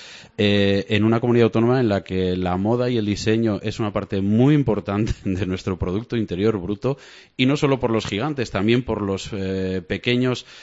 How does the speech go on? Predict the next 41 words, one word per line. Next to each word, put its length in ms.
eh, 140
diseñadores 520
de 80
moda 220
o 80
de 120
joya 600
que, 300
que 260
venden 500
absolutamente, 600
o 100
de 100
complementos 580
que 100
venden 320
ahora 200
mismo, 440
eh, 100
por 180
todo 180
el 60
mundo 260
gracias 380
a, 200
a 60
Internet 560
y 140
al 160
buen 180
trabajo 440
que, 200
que 160
hacen. 340
Eh, 400
y 240
eso 320
nos 200
lleva 160
a 40
pensar, 500